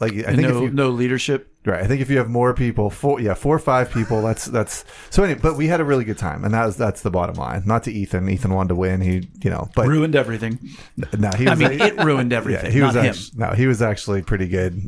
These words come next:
Speaker 1: Um, he's, he's been great. But, so we had a really nice, um, really nice, uh, fun time doing that, and then we went to Atria's and had a really nice dinner.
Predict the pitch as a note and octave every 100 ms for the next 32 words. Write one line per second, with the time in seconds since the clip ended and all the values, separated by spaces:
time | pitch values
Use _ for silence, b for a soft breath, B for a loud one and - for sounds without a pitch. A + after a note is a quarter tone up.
0 | - G2 F#2 F2+ F2+ A2+ - D3+ - A2+
1 | A2 F2+ D#2+ E2 E2 - B B B C3
2 | A2+ - - b - F#3+ - C3+ B2+ C3
3 | C#3 C3+ C3 A2+ - B2 G2+ G2 F#2 F#2
4 | A2+ A#2 A2+ - - - - - - -
5 | C3 G2+ - D3 C#3 B2+ A#2+ A2 G#2 G#2
6 | G#2 G#2+ G#2 G#2 G#2+ F#2+ A2 G#2+ - G2+
7 | G2+ G2 F#2+ G2 G2 - A2 A2 G#2+ G2+
8 | G#2+ G2 G2